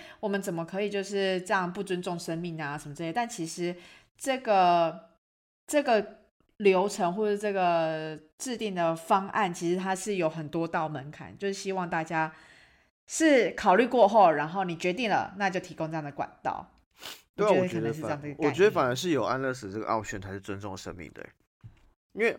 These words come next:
Speaker 2: 我举个例子好了，因为其实我相信台湾大多数，
Speaker 1: 嗯。
Speaker 2: 也不大多数，应该不少人家里都有遇过，或身边有人遇过，就家里有人是生重病的，或是，比如，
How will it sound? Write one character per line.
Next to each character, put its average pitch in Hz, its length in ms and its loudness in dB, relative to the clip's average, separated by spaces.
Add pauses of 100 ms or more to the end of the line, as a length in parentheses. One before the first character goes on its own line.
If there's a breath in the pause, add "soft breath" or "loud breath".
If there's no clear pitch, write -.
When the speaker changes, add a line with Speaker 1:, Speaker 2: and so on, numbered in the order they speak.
Speaker 2:
我 156 100 2
举 170 120 -6
个 110 80 -4
例 139 100 -2
子 101 140 -12
好 98 140 -12
了， - 180 -18
因 170 80 -6
为 202 40 -2
其 151 140 -4
实 135 80 0
我 104 60 -4
相 113 100 -4
信 156 100 -2
台 107 200 -8
湾 107 240 -4
大 104 240 -4
多 98 200 -12
数， 90 240 -16
Speaker 1:
嗯。 - 60 -20 (240)
Speaker 2:
也 98 80 -16
不 92 80 -14
大 98 100 -2
多 92 80 -6
数， 92 160 -14
应 117 60 -10
该 147 100 -6 (720)
不 185 100 -4
少 95 200 -6
人 87 200 -8
家 92 240 -6
里 82 180 -12 (800 loud breath)
都 143 160 0
有 110 180 0
遇 107 180 -8
过， 98 180 -8
或 117 100 -8
身 110 200 -10
边 113 100 -8
有 87 100 -8
人 82 120 -12
遇 92 100 -10
过， 85 260 -10 (520 loud breath)
就 120 100 -6
家 123 240 -4
里 117 100 -6
有 92 160 -6
人 69 200 -14
是 95 360 -10
生 101 300 -10
重 92 220 -12
病 92 200 -14
的， 87 160 -20 (220)
或 104 100 -12
是， 98 280 -12 (500)
比 98 80 -16
如， 98 80 -10